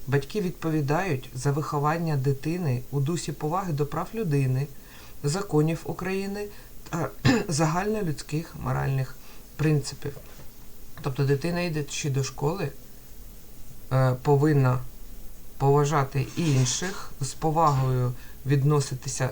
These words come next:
до оточуючих, е, повинна там не смітити, так, що загальнолюдські моральні принципи, як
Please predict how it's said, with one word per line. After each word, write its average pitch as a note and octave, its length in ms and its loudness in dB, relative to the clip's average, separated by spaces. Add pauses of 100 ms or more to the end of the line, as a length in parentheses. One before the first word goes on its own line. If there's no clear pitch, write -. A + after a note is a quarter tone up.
до C#3+ 400 2
оточуючих, D3+ 1200 0 (760)
е, C3+ 300 6
повинна D3 760 4 (300)
там B2 460 0 (120)
не F#3 280 6
смітити, C3+ 760 0
так, F#3+ 400 0
що - 220 0
загальнолюдські G3+ 960 0
моральні D#3 500 2
принципи, C#3+ 540 -2
як D#3+ 380 0